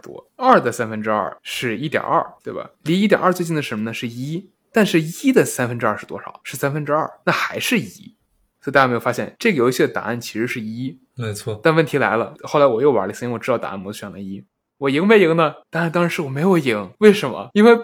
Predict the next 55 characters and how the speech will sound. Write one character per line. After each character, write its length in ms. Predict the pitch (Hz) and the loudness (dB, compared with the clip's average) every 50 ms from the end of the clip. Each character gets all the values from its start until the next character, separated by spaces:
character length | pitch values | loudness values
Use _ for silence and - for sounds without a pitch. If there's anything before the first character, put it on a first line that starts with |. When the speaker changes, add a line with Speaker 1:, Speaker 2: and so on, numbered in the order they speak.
| - - | 0 2
Speaker 1:
不 80 | - 370 | 2 2
可 300 | - - - - 202 170 | 4 4 2 4 4 4
能 120 | 170 190 | 4 4
大 120 | 190 196 185 | 4 4 4
家 80 | 214 | 4
都 120 | 196 226 247 | 6 4 2
会 160 | 240 269 226 | 4 4 4
去 140 | - - - | 2 2 0
选 260 | - - - - 170 165 | 0 -2 0 0 -2 -2
这 160 | - - - | -2 -6 -6
个。 140 | - - - - | -6 -8 -8 -4
结 160 | - - 233 | 2 2 4
果 140 | 254 - 180 | 6 6 6
就 140 | 165 214 214 | 6 6 4
是， 200 | 214 202 156 - - | 6 4 0 0 0
我 100 | 139 135 | -4 -4
记 140 | - 226 | -2 2
得 180 | 214 196 175 151 | 6 6 6 6
后 240 | 151 - - 208 160 | 4 2 4 4 6
来 220 | 135 120 120 127 | 6 6 4 4
我 100 | - 120 | 2 0
是 100 | 127 - | 0 -2
本 220 | - - - 85 104 | -2 -2 -4 -6 -4
科 100 | - - | -4 -4
学 280 | 170 - - - 87 | -4 -4 -6 -6 -6
过， 320 | 123 - 156 - - - - | -2 0 0 -2 -2 -4 -8
研 160 | - 123 127 | -6 -4 -2
究 80 | 147 170 | -2 0
生 160 | - 180 180 | 0 0 2
又 160 | 196 196 143 | 4 4 4
玩 240 | 110 - - 92 95 | 4 2 -2 -6 -6
了 60 | 95 | -8
一 80 | - 101 | -10 -10
次， 280 | - - - - - - - | -12 -14 -16 -16 -10 -2 0
班 140 | 165 165 | 0 0
上 100 | 160 165 | 2 0
有 140 | 143 120 95 | 0 0 0
人 100 | 92 107 | 0 0
没 100 | 123 120 113 | -2 -2 -2
学 80 | - | -2
过， 80 | 123 113 | -4 -4
有 100 | 95 - | -4 -6
人 100 | - 107 | -8 -10
学 140 | - - - | -10 -12 -12
过。 180 | - - - - _ _ _ _ _ _ _ - | -12 -12 -12 -14 _ _ _ _ _ _ _ 0
然 140 | 117 117 | 2 2
后 220 | 113 127 123 110 101 98 | 4 6 4 4 4 4
玩 180 | 120 120 135 170 | 4 6 6 6
了 100 | 202 190 | 6 4
可 140 | 196 - | 0 -4
能 100 | 110 - | -12 -10
是 120 | 110 139 131 | -8 -8 -8
三 420 | - - - - 190 202 208 214 | -6 -4 2 2 4 4 4 4
次 300 | 214 - - - - 139 | 2 0 -4 -2 -2 -2
吧， 260 | 117 110 - - - | -2 -2 -8 -8 -8